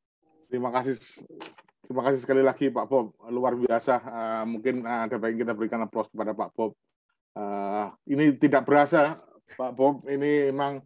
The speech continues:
waktunya, ini sangat, sangat antusiasme, sangat tinggi sekali, eh, dari rekan-rekan yang hadir di sini, dan memang tidak berasa selagi, eh, ini kalau kita terlanjutkan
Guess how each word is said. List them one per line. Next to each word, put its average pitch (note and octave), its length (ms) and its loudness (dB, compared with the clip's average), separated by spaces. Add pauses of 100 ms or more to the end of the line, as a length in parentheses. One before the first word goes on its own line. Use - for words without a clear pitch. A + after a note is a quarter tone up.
(280)
waktunya, C#3 720 2 (240)
ini E3 160 -2
sangat, D3+ 400 2 (160)
sangat D3+ 320 0
antusiasme, D3 560 0
sangat C#3+ 240 0
tinggi C#3 240 -4
sekali, D3+ 560 4
eh, C3 320 -4
dari B2 240 -2
rekan-rekan B2 480 -4
yang B2 160 -4
hadir A#2 240 2
di A#2+ 160 2
sini, B2+ 280 0 (120)
dan A#2 240 -6 (400)
memang C3+ 160 0
tidak C3+ 240 2
berasa C3 240 2
selagi, B2+ 320 -2
eh, C3 640 -12
ini C#3+ 80 -2
kalau C#3 240 2
kita C#3 240 -4
terlanjutkan C#3 480 0